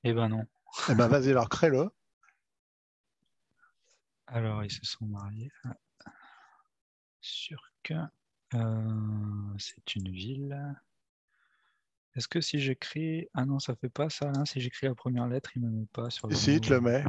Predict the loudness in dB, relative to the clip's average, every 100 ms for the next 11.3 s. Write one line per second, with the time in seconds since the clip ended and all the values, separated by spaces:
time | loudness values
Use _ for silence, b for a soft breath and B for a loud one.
0 | 0 2 0 -4 _ _ _ -20 -20 _
1 | _ -4 -2 -2 -4 -6 2 4 4 2
2 | -6 _ _ -20 _ _ _ 4 6 8
3 | 8 6 6 4 2 4 4 4 0 4
4 | 6 6 6 4 2 2 2 4 4 2
5 | B B B B 2 2 4 6 6 6
6 | 6 6 4 4 4 4 4 4 2 0
7 | 2 4 4 4 2 4 6 4 4 2
8 | 4 4 4 4 4 4 4 2 2 2
9 | 2 2 2 6 8 10 8 6 8 6
10 | 6 2 2 4 6 4 2 -2 -2 -2
11 | -4 -4